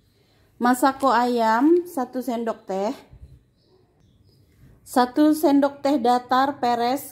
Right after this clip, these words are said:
garam. Satu sendok teh micin, opsional ya.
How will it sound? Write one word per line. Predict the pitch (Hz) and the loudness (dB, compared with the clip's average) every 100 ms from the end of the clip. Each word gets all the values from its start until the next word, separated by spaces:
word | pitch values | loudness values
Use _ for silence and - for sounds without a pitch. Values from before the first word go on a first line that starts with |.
| 190 | -4
garam. | 208 202 196 196 254 285 285 _ - - _ _ _ _ _ _ _ _ _ _ | -2 -2 -2 -2 -4 -6 -8 _ -20 -20 _ _ _ _ _ _ _ _ _ _
Satu | - 240 240 285 | -2 0 2 0
sendok | 285 277 262 269 | 4 2 2 -2
teh | 269 311 | -2 2
micin, | 294 247 - 233 226 294 294 | 2 0 -4 -2 2 2 0
opsional | 233 214 269 240 269 285 247 | -4 -4 -2 2 2 2 0
ya. | 220 220 285 | 0 0 -2